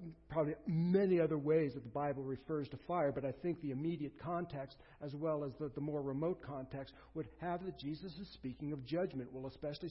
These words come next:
see that as we get into the text today and next week. That the context would then, would suggest that the fire here is judgment, and by the way, division is going to be the result.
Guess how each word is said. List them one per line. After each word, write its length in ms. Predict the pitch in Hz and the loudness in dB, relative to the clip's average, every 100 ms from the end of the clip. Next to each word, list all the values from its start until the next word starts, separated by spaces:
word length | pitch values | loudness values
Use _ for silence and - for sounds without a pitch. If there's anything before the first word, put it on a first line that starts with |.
| - | -6
see 140 | 233 | -2
that 160 | 190 135 | 0 0
as 140 | 120 | -2
we 80 | 135 | -6
get 220 | 131 147 | -2 0
into 240 | 147 139 - | 0 -4 -6
the 100 | 135 | -8
text 320 | - 143 - | -6 -8 -8
today 380 | 143 151 147 143 | -6 -2 -2 -2
and 300 | 170 151 156 | -4 -4 -2
next 340 | 156 143 - 170 | -2 -4 -8 -4
week. 360 | 208 196 117 - - - _ - - - _ - - - - - | -2 0 -4 -14 -20 -20 _ -20 -20 -20 _ -20 -20 -20 -20 -2
That 280 | 185 180 - - - | 0 0 -6 -20 -10
the 60 | 180 | -8
context 580 | - 226 277 190 170 - | 0 2 2 2 -2 -2
would 140 | 160 | 0
then, 260 | 165 170 175 | 2 2 2
would 140 | 175 170 | -2 0
suggest 480 | 170 - 214 214 - | -2 4 6 6 2
that 140 | 185 - | -4 -4
the 80 | 165 - | -8 0
fire 380 | 220 220 175 160 - - | 4 4 2 0 -10 -10
here 420 | - 190 180 175 - | 2 4 4 0 -4
is 220 | 190 175 147 - 147 | 2 2 2 -6 -12
judgment, 560 | 131 175 175 143 147 143 | 2 4 4 2 -4 -2
and 120 | 151 | -4
by 180 | 139 151 | 0 0
the 100 | 147 | 0
way, 180 | 147 143 | 0 -2
division 520 | 135 120 147 143 135 | -4 -4 -4 -2 -4
is 120 | 123 | -6
going 240 | 120 139 123 | -6 -6 -6
to 80 | - | -6
be 180 | 135 131 | -4 -2
the 120 | 131 | -4
result. 500 | 127 123 147 139 | -6 -4 -2 -2